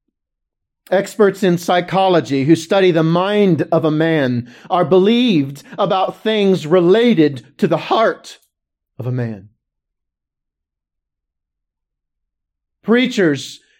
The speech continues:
and pastors who are committed to the Word of God are dismissed in favor of those who bring in outside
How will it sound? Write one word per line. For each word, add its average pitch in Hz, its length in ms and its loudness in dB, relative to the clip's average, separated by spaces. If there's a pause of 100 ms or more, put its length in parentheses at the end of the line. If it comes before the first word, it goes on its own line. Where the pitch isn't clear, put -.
(120)
and 127 280 -10
pastors 220 760 -2
who 202 180 2
are 156 240 0 (600)
committed 214 640 2
to 214 100 0
the 175 100 2
Word 208 280 2
of 147 160 -4
God 202 440 2 (180)
are 185 140 0
dismissed 190 1080 -2 (560)
in 170 100 0
favor 233 500 0
of 190 120 0
those 240 420 2
who 226 100 2
bring 233 320 2
in 226 280 -2 (180)
outside 220 1080 -2